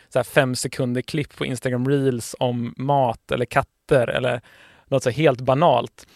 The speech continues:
Alltså jag har blivit vad jag en gång hatade. Jag har blivit en sån här TikTok-person med fem sekunders attention span. Hör du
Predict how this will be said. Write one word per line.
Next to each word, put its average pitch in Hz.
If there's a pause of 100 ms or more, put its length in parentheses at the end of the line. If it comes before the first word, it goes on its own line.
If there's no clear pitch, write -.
(120)
Alltså 151
jag 160
har 156
blivit 160
vad 151
jag -
en 143
gång 135
hatade. 147
Jag 147
har 143
blivit 147
en 160
sån 131
här 127
TikTok-person -
med 135
fem 151
sekunders 147
attention 160
span. 139
Hör 170
du 143